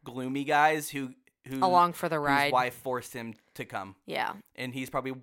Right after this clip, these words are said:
Speaker 1: one of those, like, "We coulda just been in San Antonio and
Speaker 2: Sounds
Speaker 1: saved
Speaker 2: about right.
Speaker 1: a thousand dollars."
Speaker 2: That's probably true. Well,
Speaker 1: Oh,
Speaker 2: um,
Speaker 1: well.
Speaker 2: yes. So anyway, we get to the parks about, you know, like, four thirty,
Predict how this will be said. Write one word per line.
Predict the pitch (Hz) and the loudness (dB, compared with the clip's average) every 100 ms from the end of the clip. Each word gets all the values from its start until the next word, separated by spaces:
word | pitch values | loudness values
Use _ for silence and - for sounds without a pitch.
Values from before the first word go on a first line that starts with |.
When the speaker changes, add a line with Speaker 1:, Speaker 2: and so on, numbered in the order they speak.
| - | -6
Speaker 1:
one | 127 | -4
of | 120 | -4
those, | 117 | -6
like, | 113 101 | -6 -10
"We | 117 | -14
coulda | 110 139 117 | -12 -10 -10
just | 113 - | -10 -10
been | 123 117 | -10 -8
in | 107 98 - - | -8 -12 -16 -12
San | 131 120 | -8 -8
Antonio | 107 - 120 113 107 92 | -10 -10 -10 -8 -8 -8
and | |
Speaker 2:
Sounds | 95 160 160 | -4 -2 -2
Speaker 1:
saved | 120 | -2
Speaker 2:
about | 113 139 143 | 0 -2 -2
right. | 147 143 | 0 0
Speaker 1:
a | 135 | 0
thousand | 104 101 101 | -2 -4 -8
dollars." | 95 92 90 85 - - _ | -8 -8 -10 -14 -16 -18 _
Speaker 2:
That's | 175 - | -12 -10
probably | - - - | -10 -10 -12
true. | - - | -12 -8
Well, | 175 170 - | -2 0 0
Speaker 1:
Oh, | - | -4
Speaker 2:
um, | |
Speaker 1:
well. | - 65 - | -8 -12 -10
Speaker 2:
yes. | 156 - - - - - - | -10 -10 -12 -20 -20 -20 -2
So | 294 | 2
anyway, | 285 190 175 - | 4 6 4 2
we | 262 | -2
get | 311 | 0
to | - | 0
the | 320 | -2
parks | 302 - 233 233 226 214 - | 0 6 8 8 6 2 -2
about, | 208 196 190 185 175 _ _ - | 2 4 4 0 -4 _ _ -20
you | 208 | -14
know, | 180 | -12
like, | 170 - | -12 -12
four | - 165 | -6 -4
thirty, | 165 160 151 175 190 | -2 -2 -2 -4 -6